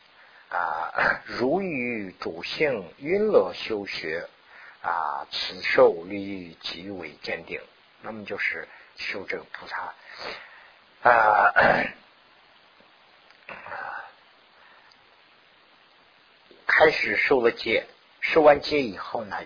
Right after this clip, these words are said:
以后要想学的这些东西，要有这个永乐的修学，就是要有一个永恒性，要有乐意的这样的，啊，精神去学。那么这样修的话呢，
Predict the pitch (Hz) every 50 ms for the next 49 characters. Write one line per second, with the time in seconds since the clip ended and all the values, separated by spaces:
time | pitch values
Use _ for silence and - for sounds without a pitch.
0 | - - 104 92 90 - - - 139 139 127 104 82 - - - - 104 98 101
1 | - - - - - 85 87 95 - - - - 101 90 - 98 90 - 110 104
2 | 95 - - 98 87 87 90 101 101 104 98 92 90 87 85 - - - - -
3 | - 120 104 - - 85 87 92 104 113 113 98 92 90 92 104 131 165 170 139
4 | 95 90 73 - - - _ - - - - - - - - - 113 117 104 104
5 | - - - - - - - - - - - - - 120 - - 107 95 92 101
6 | 107 98 95 95 92 92 98 - - 85 85 82 - - - - 104 101 92 -
7 | - - - - - - 147 135 117 104 - - - - - - - - 107 104
8 | 101 101 98 98 98 95 98 104 113 139 165 175 147 104 87 82 87 - - -
9 | - - 120 101 98 - 95 87 85 - - - - _ _ - - 80 78 76
10 | 71 69 69 71 71 73 - - 120 117 113 - 82 82 80 - - - - 82
11 | - - - - 87 - - - _ _ _ _ _ - - - - - _ -
12 | 147 180 185 180 180 - 196 190 160 135 - - - 175 165 160 - - - 104
13 | 95 87 85